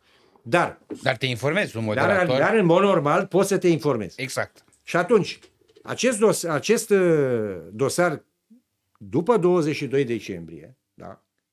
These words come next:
Speaker 1: care este o parte a dosarului de, de după douăzeci și doi decembrie. De ce? Am să vă dau un exemplu. Și asta ar trebui să-l audă și moderatorul respectiv.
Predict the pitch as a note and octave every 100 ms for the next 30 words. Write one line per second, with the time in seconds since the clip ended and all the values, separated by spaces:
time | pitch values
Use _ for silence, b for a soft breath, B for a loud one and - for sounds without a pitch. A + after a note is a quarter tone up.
0 | _ - B2+ C#3 C#3 C#3+ B2+ - G3+ C#4+
1 | D4 C#4 A3 G#3+ - G3+ G3 F3+ E3 D#3+
2 | C#3+ D#3+ D#3 D#3 D#3 C#3 C#3 A#2+ A2+ G#2+
3 | A#2 G#2 E2+ D#2+ C#2 _ _ _ _ _
4 | _ - D3 D3+ A#3 C#3 - _ - B2
5 | C#3+ D#3+ F3 A3 G#3+ G3+ E3+ C#3 F2+ -
6 | _ _ _ _ - C3+ D3+ F#3 D#3 C#3+
7 | D#3 - - F3+ F3+ F3+ F3 E3 D3+ C#3+
8 | C3+ C#3+ B2+ A#2 - G#2 F2